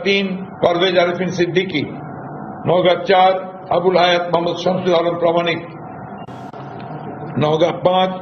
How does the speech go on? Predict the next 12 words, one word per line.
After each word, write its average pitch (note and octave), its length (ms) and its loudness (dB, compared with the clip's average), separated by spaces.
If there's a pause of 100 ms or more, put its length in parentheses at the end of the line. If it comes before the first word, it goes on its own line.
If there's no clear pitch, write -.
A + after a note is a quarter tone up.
(440)
মোহাম্মদ F3 360 2
জা-, F3 100 4 (140)
ছয়, F#3 280 6 (420)
আলমগীর F3+ 480 -2
কবির। E3+ 420 -2 (1300)
রাজশাহী F3+ 480 0
এক, F#3 440 2 (460)
ব্যারিস্টার F3+ 360 0
আমিনুল F3+ 400 -2
হক। E3 280 0 (720)
রাজশাহী E3+ 380 -2
দুই, F#3+ 400 -4